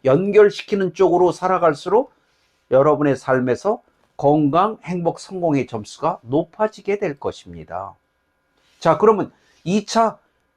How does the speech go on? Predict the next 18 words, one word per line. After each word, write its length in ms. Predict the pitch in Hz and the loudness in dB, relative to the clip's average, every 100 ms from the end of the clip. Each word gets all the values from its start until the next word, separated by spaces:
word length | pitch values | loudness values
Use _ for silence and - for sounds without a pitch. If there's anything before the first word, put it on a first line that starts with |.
| - | -6
자, 220 | 131 117 | -2 -2
그러면 260 | 160 196 151 | 0 -2 -2
이 280 | 127 208 202 | -2 -2 0
차 180 | 240 | 0
사랑 360 | 247 240 254 240 | 0 0 0 0
방정식은 580 | 233 226 220 - 240 196 | 0 0 -2 -2 -2 0
뭘까요? 560 | 139 127 127 110 185 - _ _ | 0 0 0 0 -2 -6 _ _
이것은 360 | 160 202 240 190 | 0 0 0 -2
우리의 440 | 117 156 185 208 | 0 0 4 4
삶과 540 | 208 - 226 226 226 226 | 2 -2 -4 -2 2 4
운명의 600 | 165 165 175 175 208 214 _ _ | 4 0 0 0 -2 -4 _ _
사랑 420 | - - 202 196 | -16 -6 -4 -4
방정식입니다. 1000 | 160 117 135 113 98 - 87 82 82 101 _ _ _ 120 | -6 -6 -4 -4 -6 -14 -16 -14 -10 -12 _ _ _ 0
여기에는 580 | 139 151 180 202 233 - _ | 0 2 2 2 -2 -8 _
세 360 | - - 220 233 | -18 -4 -2 0
가지가 420 | 233 214 143 104 | -2 -2 -4 -4
있어요. 600 | 92 78 - 82 110 95 _ _ _ _ _ - | -4 -10 -12 -8 -8 -8 _ _ _ _ _ -6
자, 260 | 117 - | -4 -4